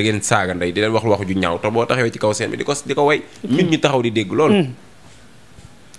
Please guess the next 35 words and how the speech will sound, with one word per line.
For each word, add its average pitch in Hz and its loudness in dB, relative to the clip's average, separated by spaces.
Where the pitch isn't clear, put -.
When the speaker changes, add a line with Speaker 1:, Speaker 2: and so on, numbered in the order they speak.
Speaker 2:
Et 180 2
puis 214 0
Wally 156 2
way 151 4
na 156 4
ko 180 2
du 147 2
benn 139 2
Speaker 1:
Moom 143 4
Speaker 2:
yoon, 147 2
Speaker 1:
laa 170 0
Speaker 2:
du - 2
Speaker 1:
lay 143 2
Speaker 2:
ñaari 160 0
Speaker 1:
wax 214 0
Speaker 2:
yoon, 170 0
ah. 262 -2
Speaker 1:
moo 123 2
tax 147 0
man 135 2
la 123 2
loolu 127 2
dootul 139 -2
am, 110 0
jeex 113 0
na. 87 -8
Bu 113 0
dee 127 4
Wally 135 2
nag 151 -2
moom, 175 -2
di 110 2
way 101 2
Speaker 2:
Mm. - 2
Speaker 1:
Adamo, 104 -2